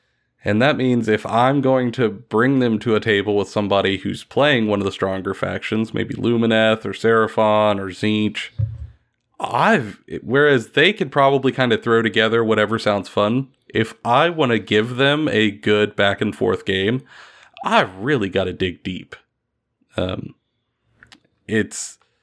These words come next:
it's one of those things that you don't wanna have to do that, but if your opponent kinda wants to have a close game and not roll over you, you might have to. And that could lead to a little bit of anxiety every time you try to build a list.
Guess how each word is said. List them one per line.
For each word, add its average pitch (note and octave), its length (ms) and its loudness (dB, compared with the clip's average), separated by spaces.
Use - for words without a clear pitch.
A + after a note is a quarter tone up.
it's - 260 -14
one D#3 120 4
of D3+ 60 4
those C3+ 180 0
things C3 480 0
that G#2+ 260 -2
you A#2+ 200 -4
don't B2+ 300 0
wanna B2+ 280 2
have - 500 -2
to A2+ 100 -8
do C3 320 0
that, F#2+ 440 -4
but G#2 280 0
if A2 220 -2
your D3+ 180 2
opponent C3+ 500 0
kinda A#2+ 300 0
wants D3 440 -2
to A#2 140 -2
have A2+ 180 0
a G#2+ 60 -2
close G#2+ 300 -2
game G#2+ 380 2
and G2+ 100 -2
not G2+ 220 2
roll G2 280 2
over G#2+ 260 0
you, F#2+ 380 -8
you A#2 160 -2
might A#3 280 -2
have F3+ 340 -2
to. - 320 -12
And G2+ 460 -4
that D3+ 180 0
could G#3+ 140 -2
lead A3 140 0
to G#3+ 80 0
a G#3+ 40 2
little G#3+ 160 0
bit G3 140 0
of F#3+ 60 2
anxiety C#3 560 0
every G2 160 0
time G2+ 220 -2
you F#2+ 60 -6
try G2 160 0
to F#2+ 60 -6
build F#2 240 -4
a F2 60 -6
list. - 380 -8